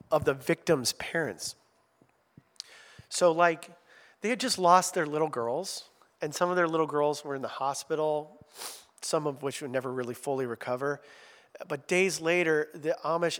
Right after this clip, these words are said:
and their pa-, and the parents who had lost children are standing in a semicircle at a distance, overlooking, offering, uh, forgiveness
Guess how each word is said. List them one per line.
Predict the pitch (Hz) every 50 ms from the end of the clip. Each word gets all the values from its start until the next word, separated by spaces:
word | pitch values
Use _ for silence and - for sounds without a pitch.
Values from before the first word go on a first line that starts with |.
| - -
and | 135 139 156 151
their | 139 127
pa-, | - - - - - - 185 -
and | 151 139
the | 131
parents | - - - 180 170 165 156 -
who | - 151
had | 139 135
lost | 143 147 151 156 147 - -
children | - - - 160 151 143 143 139 135 - -
are | - 127 123
standing | - - - 160 156 156 156 160 -
in | - -
a | 117
semicircle | - - - 160 156 160 156 - - 170 156 147 - 143 143 -
at | 143 123 120
a | 120
distance, | 117 - 151 139 - - 160 156 151 147 - - - - - - - - -
overlooking, | 156 151 147 156 143 147 143 - 151 - -
offering, | 151 151 156 160 156 - - 180 175 175 175 170 170 165 160 - _ _ - - - - - - _ -
uh, | - 139 131 131
forgiveness | - - - 135 123 - - 170 165 160 180 175 180 175 - -